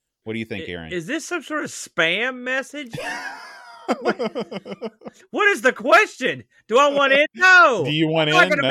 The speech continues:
Speaker 2: make a weird drug with one of our weird Discord. Who wrote this?
Speaker 1: <laughs>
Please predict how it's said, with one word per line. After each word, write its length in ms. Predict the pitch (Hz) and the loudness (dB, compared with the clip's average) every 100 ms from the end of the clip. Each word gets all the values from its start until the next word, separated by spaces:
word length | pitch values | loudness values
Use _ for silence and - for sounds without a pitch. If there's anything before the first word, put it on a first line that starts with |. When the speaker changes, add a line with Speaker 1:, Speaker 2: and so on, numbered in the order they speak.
| 285 | 2
Speaker 2:
make 60 | 160 | 2
a 200 | 240 220 | -2 0
weird 340 | 254 285 254 | -2 0 -2
drug 380 | 165 202 294 277 | 0 2 4 2
with 100 | 196 | 0
one 140 | 208 | 0
of 100 | 262 247 | 0 0
our 160 | 247 | -2
weird 400 | 214 214 269 226 | -2 -4 -6 -6
Discord. 460 | 240 285 - 247 208 165 - | -8 -8 -4 -4 -4 -10 0
Who 200 | 392 370 | 2 4
wrote 220 | 349 359 - | 0 -2 -6
this? 400 | 349 359 294 - _ - | -6 -6 -6 -16 _ -16
Speaker 1:
<laughs> 0 | 339 | -8